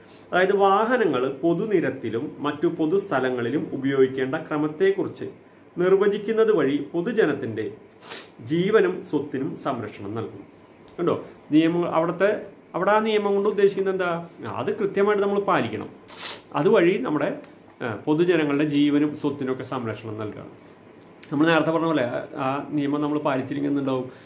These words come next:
ആ, മറ്റുള്ളവർക്ക്, നമ്മുടെ ചുറ്റുപാടുമുള്ളവർക്ക് ഒരുപാട് ബുദ്ധിമുട്ടുകൾ അതുകൊണ്ട് നേരിടേണ്ടി വരും, അല്ലേ? നെക്സ്റ്റ് പോയിന്റ് എന്താ? Right to Information Act, വിവരാവകാശ നിയമം.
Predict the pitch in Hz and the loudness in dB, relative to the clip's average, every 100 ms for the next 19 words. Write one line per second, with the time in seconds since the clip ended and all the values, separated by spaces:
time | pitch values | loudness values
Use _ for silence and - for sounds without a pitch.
0 | - - 104 104 160 - 220 190 135 - | -12 -6 -4 -2 -4 -4 2 2 2 -2
1 | - - - - - 123 131 165 175 185 | -8 -18 -20 -20 -14 -8 -4 -4 -4 -4
2 | 165 165 180 190 165 151 147 151 135 131 | 2 2 4 2 2 2 2 0 0 0
3 | 131 147 - - - - 131 123 131 131 | 0 -2 -4 -10 -20 -6 -2 0 0 2
4 | 135 135 156 135 123 143 127 104 104 101 | 2 2 2 0 -2 0 0 -2 -6 -8
5 | 95 - 120 98 - - - - - - | -8 -6 -4 -4 -6 -20 -20 -20 -20 -20
6 | - - - - - - - - 143 170 | -20 -20 -20 -20 -20 -20 -20 -8 -2 -2
7 | - 180 170 156 147 139 135 - - 147 | 0 2 2 2 2 0 -2 -10 -4 2
8 | 165 170 - - 156 151 151 143 135 127 | 2 2 -4 2 2 2 0 -2 -2 -4
9 | 131 104 95 - - 131 147 156 156 160 | -6 -8 -10 -12 -10 -2 0 2 4 2
10 | 165 160 156 196 147 101 | 2 0 -2 -2 -4 -4